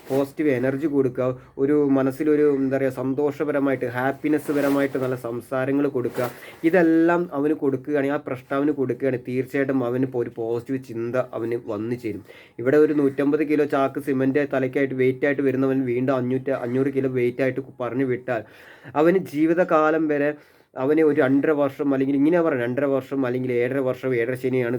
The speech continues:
കൊണ്ടേ പോകുള്ളൂ എന്നൊക്കെ പറയുമ്പോൾ അവന് അവൻ്റെ ജീവിതത്തിലേക്ക് ബാധിക്കുന്ന ഒരുപാട് പ്രശ്നങ്ങളുണ്ട്. അതുകൊണ്ട് നിങ്ങൾ ഒരു കാരണവശാലും പല ജ്യോതിഷപരമായിട്ടുള്ള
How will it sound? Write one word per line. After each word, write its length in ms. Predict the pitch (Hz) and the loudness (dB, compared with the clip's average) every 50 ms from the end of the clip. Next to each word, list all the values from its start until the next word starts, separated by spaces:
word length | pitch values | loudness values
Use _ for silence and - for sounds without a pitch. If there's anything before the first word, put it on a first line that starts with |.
| - | -4
കൊണ്ടേ 260 | 117 107 110 117 131 139 139 135 | -4 -4 -2 2 2 2 2 2
പോകുള്ളൂ 380 | 131 120 120 113 120 120 120 120 120 | 0 -2 -2 -2 -2 -2 -2 -2 -2
എന്നൊക്കെ 200 | 123 120 - - - | -4 -4 -6 -8 -8
പറയുമ്പോൾ 560 | 120 110 107 113 120 123 127 113 107 110 110 104 90 - - - - - - - - 120 | -8 -6 -4 -4 -2 -2 -4 -4 -2 -4 -4 -4 -6 -10 -14 -20 -20 -18 -20 -10 -2 0
അവന് 260 | 135 135 151 160 180 185 170 139 | 2 4 4 4 4 4 4 2
അവൻ്റെ 220 | 139 143 160 170 147 131 | 2 2 2 2 2 2
ജീവിതത്തിലേക്ക് 460 | 143 147 151 147 156 151 156 165 160 135 131 | 2 2 2 2 0 0 0 0 -2 0 0
ബാധിക്കുന്ന 500 | 127 127 135 139 143 143 - 160 156 143 131 | 0 0 0 0 0 -2 -2 0 0 2 2
ഒരുപാട് 540 | 127 131 131 139 143 151 160 170 185 196 202 196 | 2 2 2 2 2 2 2 2 4 2 2 0
പ്രശ്നങ്ങളുണ്ട്. 640 | 147 135 131 - - 131 127 127 127 123 113 104 98 95 - - - - - _ _ - 147 | 0 -4 -4 -6 -6 -6 -4 -2 -2 -2 -4 -6 -8 -10 -12 -16 -20 -20 -20 _ _ -6 0
അതുകൊണ്ട് 320 | 160 185 190 220 220 220 220 208 175 | 2 4 4 4 4 4 4 4 4
നിങ്ങൾ 240 | 165 165 170 170 165 156 | 4 4 4 4 4 4
ഒരു 100 | 175 - 135 - 143 | 2 0 0 0 0
കാരണവശാലും 920 | 135 135 139 147 156 160 160 143 131 120 117 - 127 117 113 113 120 120 120 - 123 | 2 2 2 2 2 0 0 0 0 -2 -4 -4 -6 -4 -4 -4 -6 -6 -6 -6 -6
പല 160 | 120 123 131 143 143 127 | -4 -4 -4 -4 -2 0
ജ്യോതിഷപരമായിട്ടുള്ള 840 | 143 156 165 175 175 - 226 208 196 196 196 190 185 180 160 135 | 0 2 2 0 0 0 0 0 2 2 2 2 2 2 2 2